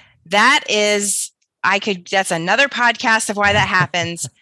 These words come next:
Speaker 1: But I will say that I feel like my mission field right now is to help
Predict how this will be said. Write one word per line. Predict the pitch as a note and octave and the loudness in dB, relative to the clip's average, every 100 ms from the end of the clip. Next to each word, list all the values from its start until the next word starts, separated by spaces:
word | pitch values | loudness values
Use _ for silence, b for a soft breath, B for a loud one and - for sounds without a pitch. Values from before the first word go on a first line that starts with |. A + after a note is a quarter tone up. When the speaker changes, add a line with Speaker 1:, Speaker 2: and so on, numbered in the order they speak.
| b b | b b
Speaker 1:
But | F#3+ | 0
I | F#3+ G#3 | 2 4
will | A#3 A#3+ | 2 0
say | - A#3+ G#3+ G3 F#3+ F#3 | 0 2 2 2 0 0
that | F3+ - | -2 -2
I | F3 | -4
feel | - G3+ | -2 0
like | G3+ G#3 | 0 0
my | G#3 | 0
mission | G3+ G3+ G#3+ G3+ | 0 0 0 -2
field | F#3 E3 F3 | -4 -4 -2
right | E3+ F3 | -4 -2
now | F3+ E3 D#3+ | 0 0 -2
is | F3 - | -6 -4
to | F3 | -4
help | - G#3 F#3 - | -2 0 0 -2